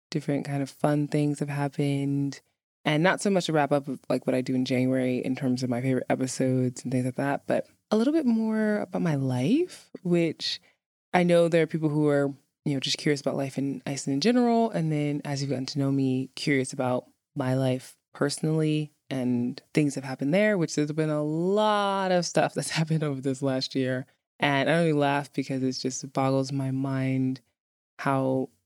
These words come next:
different my life looks now. So anyway, to start off, like I mentioned, seven years of living in Iceland, woohoo! And also,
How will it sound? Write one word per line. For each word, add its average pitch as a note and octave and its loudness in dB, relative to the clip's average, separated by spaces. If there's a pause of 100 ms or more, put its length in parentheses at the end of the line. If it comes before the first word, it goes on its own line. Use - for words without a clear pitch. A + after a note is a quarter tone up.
(280)
different - 2
my C#3 -2
life B2+ -2
looks B2 -4
now. C3+ 2 (400)
So E3+ 2 (120)
anyway, D3 2
to E3 -2
start G3+ 2
off, C#3+ -2
like D3 -2
I C#3+ 0
mentioned, C#3+ 0
seven E3+ 2
years D#3+ 0
of D3 -2
living D3 0
in C#3+ -2
Iceland, C#3 -2
woohoo! D4 4
And D3+ 0 (400)
also, D#3+ 2